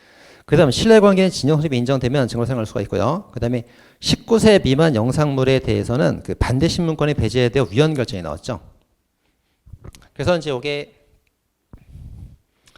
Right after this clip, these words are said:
그 영상 녹화물 그 십삼 세 미만 반드시, 심신미약 반드시 여기에 대해서, 어, 요거는 이제 위헌 결정 나왔으니까 이제 하면 안 되고, 어, 요거는 아직 살아있어요.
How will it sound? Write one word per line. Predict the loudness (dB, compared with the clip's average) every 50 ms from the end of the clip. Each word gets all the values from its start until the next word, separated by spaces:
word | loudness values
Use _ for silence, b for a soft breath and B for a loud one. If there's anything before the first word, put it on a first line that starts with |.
| b b b b
그 | _ -10 -8
영상 | -8 -6 -6 -6 -6
녹화물 | -6 -6 -6 -6 -6 -6 -8 -8
그 | -10 -12 -12 -12 -12
십삼 | -14 -16 -18 -10 -4 -4 -2 -2 -4
세 | -4 -4 -4 -4 -4
미만 | -6 -8 -6 -4 -4 -6 -6 -8
반드시, | -8 -8 -8 -8 -6 -8 -10 -8 -8 -6 -4 -4 -4 -6 -8 -12 _ _ _
심신미약 | -16 -14 -14 -12 -12 -12 -10 -10 -8 -8 -10 -8 -8
반드시 | -10 -10 -10 -12 -12 -10 -12 -12 -10 -8 -6 -6 -6
여기에 | -6 -8 -10 -12 -14
대해서, | -14 -14 -14 -12 -10 -8 -8 -8 -10 -12 _ b b b b b b b b b
어, | -18 -14 -14 -12 -14
요거는 | -10 -8 -6 -6 -6
이제 | -8 -10
위헌 | -6 -6 -4 -4
결정 | -6 -8 -8 -8
나왔으니까 | -6 -6 -6 -6 -6 -10 -10 -10 -6 -4 -4 -4
이제 | -4 -6
하면 | -10 -12 -12 -12
안 | -12 -12
되고, | -14 -12 -10 -8 -8 -8 -10 -12 _ b b b b b b -20
어, | -14
요거는 | -12 -6 -6 -4 -4 -6
아직 | -8
살아있어요. | -8 -6 -4 -4 -4 -4 -4 -6 -6 -6 -8 -10